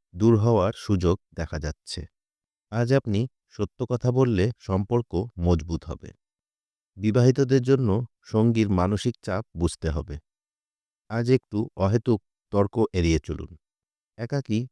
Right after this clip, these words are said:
মকর রাশির জাতকদের জন্য আজ পুরনো কোনো মানুষের সাথে যোগাযোগ হতে পারে। অর্থ ও আর্থিক অবস্থা। অর্থের ক্ষেত্রে আজ ফল হবে মিশ্র। সম্ভাবনা, পুরনো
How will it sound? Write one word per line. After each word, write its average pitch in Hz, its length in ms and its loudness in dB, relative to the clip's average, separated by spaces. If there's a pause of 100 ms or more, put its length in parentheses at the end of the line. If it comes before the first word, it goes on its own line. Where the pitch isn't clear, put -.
(120)
মকর 101 320 0
রাশির 120 320 -2
জাতকদের 104 500 -2
জন্য 117 280 2 (640)
আজ 110 200 -2 (220)
পুরনো 107 380 6
কোনো 123 220 2
মানুষের 110 420 0
সাথে 123 280 -2 (200)
যোগাযোগ 92 480 2
হতে 82 240 -6
পারে। - 240 -10 (920)
অর্থ 110 280 -2 (300)
ও 117 140 -2
আর্থিক 95 420 -4
অবস্থা। 78 400 -6 (880)
অর্থের 107 340 0
ক্ষেত্রে 123 320 2 (160)
আজ 107 220 -2
ফল 107 300 0
হবে 98 280 2 (100)
মিশ্র। 90 320 -2 (1040)
সম্ভাবনা, 98 600 0 (760)
পুরনো 131 360 6